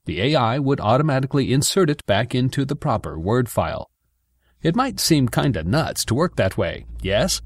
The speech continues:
but the subjects said they oddly enjoyed these microtasks. They said it made them feel more productive. "It's like chipping away at the document," one noted.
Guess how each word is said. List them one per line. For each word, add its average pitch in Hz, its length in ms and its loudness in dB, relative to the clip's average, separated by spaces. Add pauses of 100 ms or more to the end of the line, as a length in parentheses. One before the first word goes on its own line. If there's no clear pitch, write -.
(120)
but 143 340 4
the 139 120 4
subjects 139 540 2
said 139 220 2
they 151 220 -2
oddly 127 400 0
enjoyed 147 540 2
these 92 280 -4
microtasks. 127 1000 -2 (300)
They 104 160 -2
said 185 300 0
it 151 120 -4
made 151 200 0
them 139 160 2
feel 160 300 4
more 139 320 2
productive. 190 580 0 (260)
"It's - 240 0
like 196 220 0
chipping 240 320 0
away 156 360 2
at 120 120 2
the 139 80 -4
document," 131 580 -2
one 98 320 0
noted. 87 320 -6